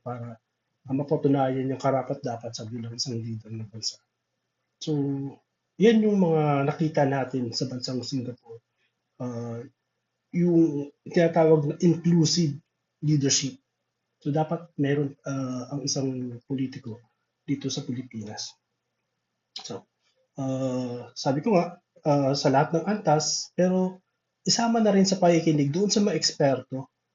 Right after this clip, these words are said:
at, ah, na mas higit na makatutulong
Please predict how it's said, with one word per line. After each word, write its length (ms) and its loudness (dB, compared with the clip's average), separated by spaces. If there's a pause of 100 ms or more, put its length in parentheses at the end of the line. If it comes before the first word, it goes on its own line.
(320)
at, 240 -2
ah, 880 4
na 180 4 (1600)
mas 160 4 (100)
higit 320 4
na 80 4
makatutulong 880 0